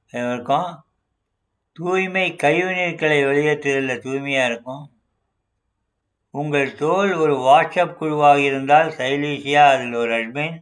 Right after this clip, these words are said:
பிம்பிள்கள், விஷக்கடி போன்ற தேவையற்ற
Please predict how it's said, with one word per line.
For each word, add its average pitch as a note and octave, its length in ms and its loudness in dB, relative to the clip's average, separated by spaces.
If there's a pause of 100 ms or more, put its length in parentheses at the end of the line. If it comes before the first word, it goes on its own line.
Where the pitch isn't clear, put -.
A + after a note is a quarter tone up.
(580)
பிம்பிள்கள், D#3+ 760 -2
விஷக்கடி D#3 600 -2
போன்ற B2 840 0 (680)
தேவையற்ற D3+ 1400 2